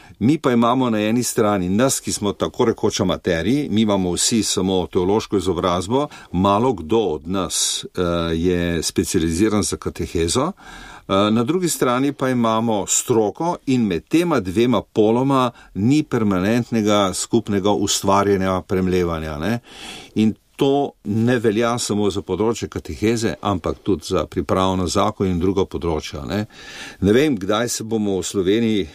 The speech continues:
eh, v Sloven-, cerkvi na Slovenskem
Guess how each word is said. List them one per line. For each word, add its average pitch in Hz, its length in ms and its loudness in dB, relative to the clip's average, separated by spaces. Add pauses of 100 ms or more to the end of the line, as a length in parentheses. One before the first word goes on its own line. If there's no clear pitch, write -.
(120)
eh, 92 320 0
v 85 40 -2
Sloven-, 101 380 0
cerkvi 120 400 0
na 98 100 2
Slovenskem 104 840 2